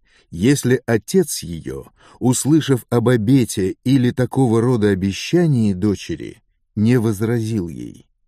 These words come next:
Если же он, узнав о её обете или её обязательстве о воздержании, запретит ей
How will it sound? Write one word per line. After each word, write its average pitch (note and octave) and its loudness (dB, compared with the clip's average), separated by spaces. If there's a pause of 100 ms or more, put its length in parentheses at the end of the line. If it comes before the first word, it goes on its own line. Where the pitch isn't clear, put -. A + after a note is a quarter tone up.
(420)
Если A2 0
же A#2+ 0 (100)
он, A2+ 0 (240)
узнав A#2 0
о A2+ 2
её A2+ 4
обете A2+ -2 (200)
или C3 2
её B2 2
обязательстве A#2 0
о A#2 0
воздержании, G2+ -2 (280)
запретит G#2 -2
ей A2 0